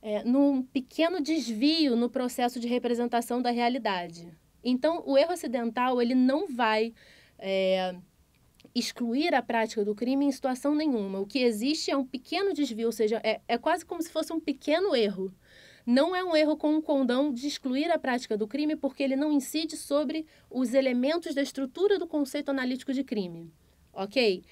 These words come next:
Ele vai, então, incidir sobre certo detalhe da prática do crime. Eu trouxe dois exemplos só pra gente fazer uma diferenciação.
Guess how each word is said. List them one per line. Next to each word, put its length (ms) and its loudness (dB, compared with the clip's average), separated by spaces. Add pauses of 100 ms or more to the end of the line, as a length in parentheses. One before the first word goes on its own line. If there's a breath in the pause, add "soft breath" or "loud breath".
(160 soft breath)
Ele 200 0
vai, 280 4
então, 280 0
incidir 420 -2
sobre 340 -4 (240 loud breath)
certo 400 -2
detalhe 800 2 (160)
da 320 2
prática 460 -2
do 120 -4
crime. 460 -8 (580 loud breath)
Eu 120 -4
trouxe 340 2 (100)
dois 280 2
exemplos 420 0
só 100 0
pra 140 -2
gente 180 0
fazer 200 0
uma 140 -2
diferenciação. 920 -2